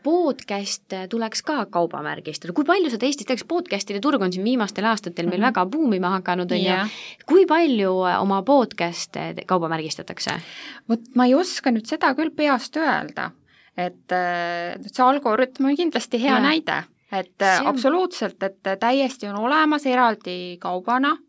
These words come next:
Speaker 2: äh, selles samas, mis ma rääkisin,
Speaker 1: Mhm.
Speaker 2: need klassid,
Speaker 1: Jah.
Speaker 2: kaubamärgi klassid,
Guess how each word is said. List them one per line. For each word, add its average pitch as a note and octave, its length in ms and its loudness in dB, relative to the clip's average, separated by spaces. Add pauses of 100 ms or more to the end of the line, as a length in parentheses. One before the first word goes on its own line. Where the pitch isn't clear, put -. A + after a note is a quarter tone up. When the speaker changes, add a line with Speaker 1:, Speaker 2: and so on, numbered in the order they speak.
(500)
Speaker 2:
äh, G3 120 -8
selles G3+ 280 -4
samas, G#3+ 340 2
mis G3+ 140 -10
ma F#3+ 80 -4
rääkisin, F#3+ 420 -2
Speaker 1:
Mhm. A3 40 2
Speaker 2:
need G#3+ 160 0
klassid, G#3+ 540 -4
Speaker 1:
Jah. - 120 -20
Speaker 2:
kaubamärgi F#3 600 -4
klassid, A#3 420 -4